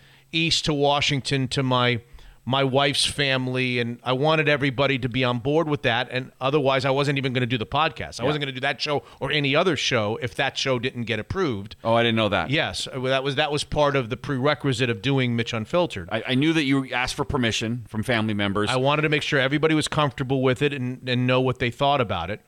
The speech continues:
Speaker 2: But
Speaker 1: when
Speaker 2: I,
Speaker 1: I did
Speaker 2: I
Speaker 1: it.
Speaker 2: didn't know that if they would have said, "I'm not comfortable with this," you
Speaker 1: Because I,
Speaker 2: would've
Speaker 1: because I didn't feel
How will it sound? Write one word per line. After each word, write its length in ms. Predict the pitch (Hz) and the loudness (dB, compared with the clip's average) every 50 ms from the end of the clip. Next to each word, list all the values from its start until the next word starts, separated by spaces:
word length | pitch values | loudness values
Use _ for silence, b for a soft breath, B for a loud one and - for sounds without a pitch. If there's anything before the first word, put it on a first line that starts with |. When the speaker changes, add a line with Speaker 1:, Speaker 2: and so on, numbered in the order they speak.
| _ - | _ -4
Speaker 2:
But 100 | 120 117 117 | -2 0 0
Speaker 1:
when 100 | 110 107 | 0 0
Speaker 2:
I, 40 | 104 | 0
Speaker 1:
I 20 | 110 131 | 0 0
did 100 | 123 101 | 0 -2
Speaker 2:
I 40 | 85 | -4
Speaker 1:
it. 100 | 80 - | -4 -2
Speaker 2:
didn't 260 | - 151 151 156 147 | -2 0 0 0 2
know 180 | 143 139 139 139 | 2 4 4 4
that 140 | 127 127 113 | 4 2 2
if 140 | 113 - - | 0 0 0
they 120 | 131 120 | 0 0
would 100 | 120 120 | 0 0
have 80 | 107 - | -2 0
said, 320 | - 127 113 110 104 98 - - _ - | 2 2 4 4 2 0 -6 -14 _ -4
"I'm 100 | 117 117 | -2 0
not 180 | 120 113 - - | 0 0 0 0
comfortable 340 | 143 143 131 - 110 117 113 | 0 0 0 0 0 0 2
with 140 | 104 104 - | 2 0 0
this," 460 | 113 107 98 - - - - - - - - - | 0 0 0 -2 -4 -8 -10 -12 -16 -20 -10 -4
you 40 | |
Speaker 1:
Because 240 | - 196 - - 202 | 0 2 4 4 4
I, 200 | 202 190 196 220 | 4 2 2 0
Speaker 2:
would've 80 | 392 B B B B - | -2 B B B B -2
Speaker 1:
because 240 | - 196 170 190 - - | 0 2 2 2 2 2
I 200 | - 175 185 214 | 2 2 2 0
didn't 340 | 202 156 208 220 175 180 165 | 0 0 -2 0 2 0 0
feel 760 | - - - 170 165 156 151 147 143 139 135 123 127 117 - | 0 -2 -2 0 2 4 6 6 6 4 4 2 0 -4 -6